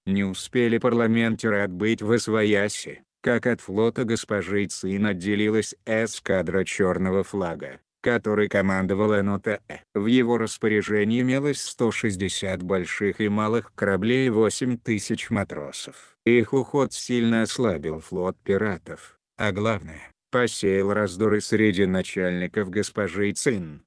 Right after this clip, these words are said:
Многие из них заявили, что готовы последовать примеру Эно Тэ, который стал важной персоной при цинском дворе. В Китае тогда правила династия Цин. Госпожа Цин поняла,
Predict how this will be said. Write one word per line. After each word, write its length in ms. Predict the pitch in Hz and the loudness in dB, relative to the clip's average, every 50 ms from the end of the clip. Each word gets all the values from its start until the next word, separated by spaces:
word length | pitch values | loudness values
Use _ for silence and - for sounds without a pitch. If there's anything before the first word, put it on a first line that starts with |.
| _ - | _ -2
Многие 600 | 117 120 123 127 127 127 123 117 104 117 117 113 | 0 2 4 4 4 4 2 2 4 2 2 2
из 80 | 101 110 | 2 0
них 260 | 127 127 127 110 85 | 0 0 0 0 -2
заявили, 760 | 87 95 101 104 107 107 107 117 113 95 76 71 - - - - _ _ _ _ | -2 -2 -2 0 0 0 -2 -2 -2 -4 -4 -6 -10 -14 -16 -20 _ _ _ _
что 300 | - - - 139 131 127 | -14 -4 0 2 2 4
готовы 560 | 120 123 117 113 - 120 113 113 113 110 107 | 4 2 2 2 2 2 2 4 2 2 2
последовать 760 | - - 113 104 - - 101 98 98 95 92 90 92 95 - - | 0 -2 -2 -2 -2 -2 0 2 2 4 2 2 0 0 -2 -2
примеру 520 | - 113 110 110 123 123 123 117 117 117 | -2 -2 0 0 2 2 2 2 2 2
Эно 300 | 113 110 110 110 95 82 - | 2 2 2 0 -2 -2 -4
Тэ, 460 | 110 101 - - - 107 110 120 - _ _ _ | -4 -4 -4 -4 -4 -4 -4 -4 -6 _ _ _
который 480 | - 110 110 101 - 104 101 101 104 101 | 0 0 2 2 2 2 2 2 2 0
стал 400 | - - - - 107 101 98 98 | -2 -6 -6 -4 -2 0 0 0
важной 520 | 98 107 104 104 98 90 92 107 104 101 | 0 2 2 0 0 0 -2 0 0 0
персоной 640 | 95 - 104 95 - - - - 104 101 101 104 104 98 | 0 -2 -2 -4 -4 -4 -2 0 0 2 2 0 0 0
при 220 | - 107 107 107 | 0 0 0 0
цинском 600 | - - - 110 101 98 - - - 120 117 104 | 0 -2 -4 -4 -4 -4 -4 -2 0 0 0 0
дворе. 500 | 98 107 113 113 113 127 120 92 78 - - _ _ _ _ | 0 0 2 2 2 2 0 0 -2 -6 -14 _ _ _ _
В 80 | - _ | -8 _
Китае 420 | - 120 - - 113 110 110 110 | 0 0 2 2 2 2 2 2
тогда 500 | 107 - 110 104 87 90 87 101 104 110 | 2 2 0 0 0 0 0 0 0 0
правила 520 | 110 - 117 107 107 101 90 101 104 110 104 | -2 -2 0 0 0 2 0 0 0 0 0
династия 680 | 104 107 107 110 113 113 110 - - - 110 110 110 104 | 0 0 0 0 0 -2 -2 -6 -4 -2 -2 0 0 -2
Цин. 480 | - - 139 117 95 85 78 76 - _ _ _ | -2 0 0 -2 -2 -4 -10 -14 -18 _ _ _
Госпожа 720 | 107 95 117 131 120 - - - 120 107 95 110 113 113 113 | -6 -2 0 0 0 0 0 0 0 0 2 0 0 0 -2
Цин 360 | - - - 113 110 110 110 | -4 -4 0 2 2 2 2
поняла, 560 | 110 117 104 107 110 107 95 80 71 67 - | 0 0 0 2 2 0 0 -2 -6 -10 -14